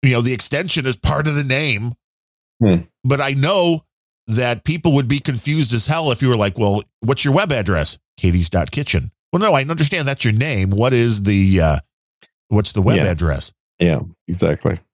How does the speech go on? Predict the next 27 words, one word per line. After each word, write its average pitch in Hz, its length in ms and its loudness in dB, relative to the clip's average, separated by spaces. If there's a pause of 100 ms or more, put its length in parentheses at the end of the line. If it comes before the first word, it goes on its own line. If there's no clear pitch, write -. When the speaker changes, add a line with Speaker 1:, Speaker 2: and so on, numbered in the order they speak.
(720)
Speaker 1:
So, 92 480 2
uh, 82 160 2
I - 60 0
mean, 123 120 2
I 117 80 0
get 113 260 0
it. 78 140 -4 (120)
That's 104 240 0
why 107 80 2
you 104 120 0
then 110 140 0
go, 101 80 0
"Well, 90 220 0
add 92 180 -2
W 98 280 2
W 131 300 2
W 220 300 0
first," 180 320 0
and - 80 -10
then 135 140 -4
people 131 260 -2
will 92 300 2
know 101 240 2
what 95 240 2
you're 87 80 0
talking 101 360 0
about. 69 300 -2